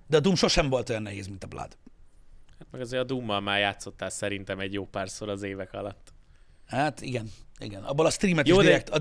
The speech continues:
Speaker 1: direkt úgy csináltam meg,
Speaker 2: Aha.
Speaker 1: hogy ugye ultra violence legyen, hogy lássák az emberek,
Speaker 2: Aha.
Speaker 1: hogy mennyire durvá, durvá az a combat puzzle része, és hogy megvan annak is, mint az újnak, ha
Speaker 2: Há,
Speaker 1: hiszik,
Speaker 2: hogyne.
Speaker 1: ha nem. Öm,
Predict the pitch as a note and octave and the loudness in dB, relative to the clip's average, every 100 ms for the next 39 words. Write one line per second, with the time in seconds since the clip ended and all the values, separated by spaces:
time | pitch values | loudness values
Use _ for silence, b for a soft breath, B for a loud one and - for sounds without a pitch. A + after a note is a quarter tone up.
0 | D#3 D#3+ D#3+ C3 D3 - C3+ A#2 B2 B2+ | 0 4 4 2 0 2 0 0 -2 0
1 | C3 C3+ B2 D#3 D3+ C#3 C#3 C#3 C3 - | 2 2 4 2 2 2 4 2 2 0
2 | B2+ A#2+ C3+ B2+ - B2+ A#2 B2+ B2+ A#2 | 0 2 2 2 -2 -2 -2 -2 -2 -2
3 | A#2 A#2 A#2 C3+ C#3 C3 A2+ B2+ C#3 B2+ | 2 2 4 2 4 4 2 2 2 4
4 | B2 A2+ - C#3 D#3 C3+ B2 B2+ B2+ D#3 | 2 -2 -4 2 4 4 2 0 0 0
5 | C#3+ B2+ - B2 C3 B2 B2+ - D#3 C3+ | 2 2 0 2 2 2 0 2 2 2
6 | C#3 D3 C3+ B2+ C3 C3+ B2 - B2+ - | 2 2 2 2 2 2 -2 -4 -4 -4
7 | A2+ A2+ A2+ D3+ A2+ G#2+ - - b b | -6 -4 0 0 -2 -8 -10 -14 b b
8 | - A#2 A#2+ A#2 C3+ E3+ B3 A#3 B B | -4 2 2 2 2 4 2 0 B B
9 | B B B - D3 C#3+ C#3+ C#3 - | B B B 4 6 8 6 4 0